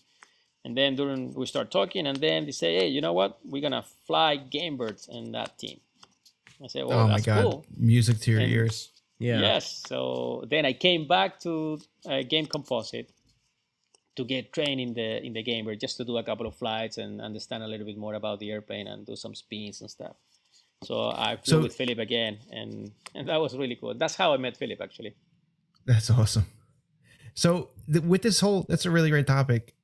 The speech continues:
Speaker 2: you know, with this formation team, you know, you, you're obviously coming from a very structured and military style background.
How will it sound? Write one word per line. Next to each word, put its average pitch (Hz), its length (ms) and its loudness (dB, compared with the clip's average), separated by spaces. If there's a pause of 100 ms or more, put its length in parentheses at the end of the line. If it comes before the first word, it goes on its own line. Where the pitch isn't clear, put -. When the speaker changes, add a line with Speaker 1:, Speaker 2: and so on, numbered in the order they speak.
Speaker 2:
you 135 120 10
know, 120 180 8
with 117 200 4
this 113 120 2
formation 123 560 4
team, 123 340 4 (540)
you 143 100 4
know, 139 80 8
you, 156 200 6 (220)
you're 165 320 2 (380)
obviously 131 400 6
coming 127 240 6
from 120 200 4
a 110 40 6
very 113 240 6
structured 117 840 4 (380)
and 104 460 6
military 117 520 8
style 107 320 4
background. 107 760 4